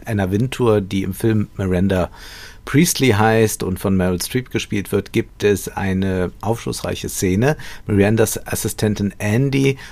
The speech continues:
muss plötzlich lachen, als eine der Stylistinnen Miranda zwei nahezu identisch wirkende Gürtel mit den Worten, „Sie sind so unterschiedlich“, präsentiert.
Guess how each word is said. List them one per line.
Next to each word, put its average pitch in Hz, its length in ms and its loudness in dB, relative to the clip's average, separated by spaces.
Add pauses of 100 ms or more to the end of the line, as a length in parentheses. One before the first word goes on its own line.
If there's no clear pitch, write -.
(120)
muss 117 420 2
plötzlich 107 640 2
lachen, 117 560 0
als 104 220 -4
eine 117 260 -2
der 98 300 2
Stylistinnen 104 760 0
Miranda 104 540 2
zwei 98 460 0
nahezu 107 600 2
identisch 101 600 -2
wirkende 101 480 0 (360)
Gürtel 110 580 6 (260)
mit 113 360 0
den 101 180 2
Worten, 127 500 0
„Sie - 140 -4
sind 131 260 -2
so 135 100 -2
unterschiedlich“, 123 800 -2
präsentiert. 92 640 0